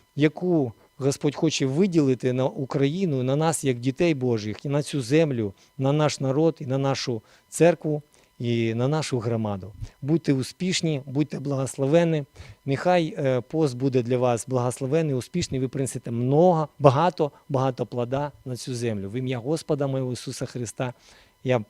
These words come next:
молюся і прошу це все. Хай буде. Амінь.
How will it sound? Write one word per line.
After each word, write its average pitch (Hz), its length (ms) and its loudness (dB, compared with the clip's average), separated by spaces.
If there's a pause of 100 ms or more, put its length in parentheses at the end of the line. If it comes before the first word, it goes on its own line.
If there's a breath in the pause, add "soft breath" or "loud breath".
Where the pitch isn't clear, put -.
(140)
молюся 135 540 -2
і 127 80 0
прошу 151 480 -8 (260 soft breath)
це - 160 -6
все. 127 340 -6 (100)
Хай 117 100 -8
буде. 123 320 -6 (100)
Амінь. 117 360 -2